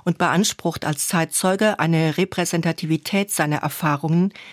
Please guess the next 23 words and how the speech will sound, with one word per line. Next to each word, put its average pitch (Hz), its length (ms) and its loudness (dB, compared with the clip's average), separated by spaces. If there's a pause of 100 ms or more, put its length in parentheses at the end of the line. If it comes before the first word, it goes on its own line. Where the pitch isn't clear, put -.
(120)
die 190 140 -2
sicher 202 340 2
nur 180 320 6
auf - 100 -4
eine 175 160 2
kleine 175 320 0
Gruppe 165 300 -4
von - 180 -2
Akademikern 170 800 2 (300)
aus - 220 0
dem 180 220 4
bürgerlich-konservativen 165 1160 2
Milieu 180 300 6
zutrifft. 147 640 -4 (720)
Die 170 100 6
Merkwürdigkeiten 156 1120 2
beginnen 190 340 4
bereits 165 400 0
mit 175 160 2
der 180 140 2
Einschulung 160 560 2
des 147 180 -2
Autors, 139 600 -2